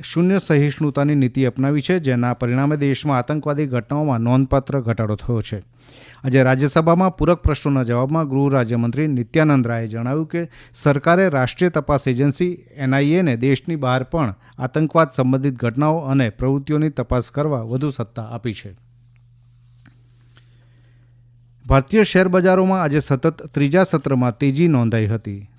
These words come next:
ત્રીસ શેરોનો સેન્સેક્સ એકસો અડતાલીસ પોઇન્ટ વધીને પંચોતેર હજાર પાંચસો અડસઠ અને Nifty ફિફ્ટી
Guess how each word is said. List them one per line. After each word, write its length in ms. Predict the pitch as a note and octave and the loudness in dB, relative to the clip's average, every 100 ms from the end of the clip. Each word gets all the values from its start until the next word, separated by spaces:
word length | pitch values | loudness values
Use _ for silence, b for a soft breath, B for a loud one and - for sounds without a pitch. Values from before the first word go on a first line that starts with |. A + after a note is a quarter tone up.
| - | 0
ત્રીસ 300 | F#3 G3 - - | 2 2 -2 -6
શેરોનો 440 | - C#3 C3+ C3+ | 0 2 2 0
સેન્સેક્સ 540 | - C3 B2+ F3 - - | 0 -2 0 -2 -2 -8
એકસો 340 | C#3 - C#3 | -10 -4 -4
અડતાલીસ 520 | C3+ A#2 D3 D#3 - | -4 -4 -2 -2 -2
પોઇન્ટ 260 | D3+ D3+ C#3 | -2 -2 0
વધીને 420 | B2+ D#3+ D#3+ A2 | 0 0 0 -2
પંચોતેર 520 | - B2+ A#2+ D3+ E3 | -2 -4 -2 -4 -2
હજાર 280 | D3+ D#3 D#3 | 0 0 0
પાંચસો 460 | - B2 A#2 - B2 | -4 -4 -4 -6 -8
અડસઠ 440 | A#2 - D#3+ - - B B B B | -8 -2 -2 -2 -12 B B B B
અને 140 | C3+ B2+ | -2 2
Nifty 420 | C3+ B2+ - F3+ | 2 0 -2 -2
ફિફ્ટી 580 | - F#3+ - B2+ B2 | 0 -2 -2 -4 -4